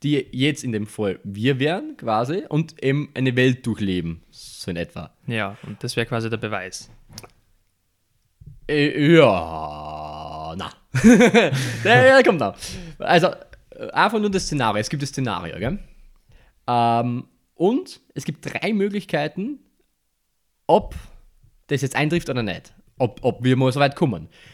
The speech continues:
Speaker 1: Die erste Möglichkeit ist, na, schaffen wir nie. Wir schaffen es nie, so eine Simulation zu schaffen, weil die Menschheit vorher ausstirbt. Die zweite Möglichkeit ist, man erreicht zwar den Punkt,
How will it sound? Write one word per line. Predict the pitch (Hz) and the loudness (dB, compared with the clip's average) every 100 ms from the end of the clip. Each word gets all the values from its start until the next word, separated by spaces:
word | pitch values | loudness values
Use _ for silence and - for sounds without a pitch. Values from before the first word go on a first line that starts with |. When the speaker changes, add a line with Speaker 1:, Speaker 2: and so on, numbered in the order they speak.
| - | -12
Speaker 1:
Die | 127 | -4
erste | 120 127 | -4 -2
Möglichkeit | 143 147 143 143 | -2 -2 -2 -4
ist, | 131 | -4
na, | 110 110 104 95 104 - | 0 2 2 0 -8 -8
schaffen | 107 117 - | -2 -2 -2
wir | 95 | -6
nie. | 90 85 | -6 -8
Wir | 101 | -8
schaffen | - 165 160 | -4 -4 -4
es | 135 131 | -6 -4
nie, | 135 147 165 | -2 -2 -4
so | - 139 123 | -6 -2 0
eine | 127 | 0
Simulation | 123 113 107 - 123 143 | -2 -6 -10 -8 -6 -6
zu | - | -6
schaffen, | 117 110 123 - - 131 | -8 -6 -10 -12 -20 -10
weil | 107 104 104 | -4 -2 -2
die | 101 | -4
Menschheit | 107 107 - | -4 -6 -8
vorher | 98 95 | -6 -6
ausstirbt. | 143 - - _ _ _ _ _ _ _ - _ 147 - _ - | -10 -18 -20 _ _ _ _ _ _ _ -20 _ -20 -20 _ -2
Die | 123 123 - | 0 0 -2
zweite | - 151 180 | -4 -2 0
Möglichkeit | 170 175 - 165 | 0 0 -2 0
ist, | 151 156 151 - | 2 2 -2 -10
man | 123 110 | -4 -2
erreicht | 104 117 185 | 0 0 -2
zwar | - 143 | -4 -4
den | 135 - | -2 0
Punkt, | 143 233 - - - | 0 0 -4 -16 -20